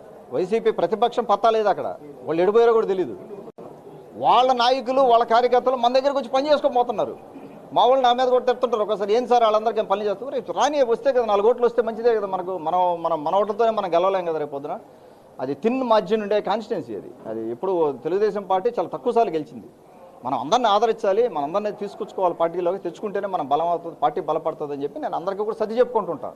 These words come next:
ఎంతోమంది పనులు చేసుకొని వెళ్తున్నారు మన దగ్గరికి వచ్చి, అది పరిస్థితి అక్కడ. ఎవరు లేడు, ఒక ఐదారు మంది, ఏడెనిమిది మంది వచ్చి నిలబడడానికి, నిల్చో, చుట్టుపక్కల నిల్చోవడానికి కూడా ఎవరు లేడు.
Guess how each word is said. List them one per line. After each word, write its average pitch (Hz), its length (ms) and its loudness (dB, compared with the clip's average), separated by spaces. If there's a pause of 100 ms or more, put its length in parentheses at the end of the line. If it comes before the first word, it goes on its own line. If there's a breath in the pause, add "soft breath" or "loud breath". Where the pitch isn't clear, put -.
(400)
ఎంతోమంది 226 420 -2
పనులు 233 260 -2
చేసుకొని 226 260 -2
వెళ్తున్నారు 185 300 -6
మన 151 100 -10
దగ్గరికి 143 280 -8
వచ్చి, 117 160 -10
అది 165 120 -4
పరిస్థితి 165 300 -6
అక్కడ. 107 240 -10
ఎవరు 139 180 -2
లేడు, 233 460 0 (380 loud breath)
ఒక 147 80 -4
ఐదారు 180 300 2
మంది, 190 180 -6
ఏడెనిమిది 185 320 -2
మంది 156 140 -6
వచ్చి 165 220 -4
నిలబడడానికి, 202 520 -4
నిల్చో, 170 320 -6
చుట్టుపక్కల 196 500 -8
నిల్చోవడానికి 196 340 -6
కూడా 180 140 -4
ఎవరు 151 120 -4
లేడు. 120 140 -8